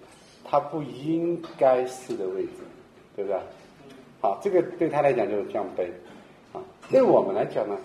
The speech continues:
对我们来讲，一个人要多么谦卑，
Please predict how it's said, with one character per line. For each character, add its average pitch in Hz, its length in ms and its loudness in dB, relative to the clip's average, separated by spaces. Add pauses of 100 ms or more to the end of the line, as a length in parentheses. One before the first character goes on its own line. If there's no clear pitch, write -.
(1700)
对 247 100 4
我 156 180 6
们 107 140 -2
来 139 160 6
讲， 110 320 2 (180)
一 123 120 -4
个 170 200 8
人 110 300 2
要 123 180 4 (160)
多 120 140 0
么 147 160 0
谦 123 340 -2
卑， 113 240 4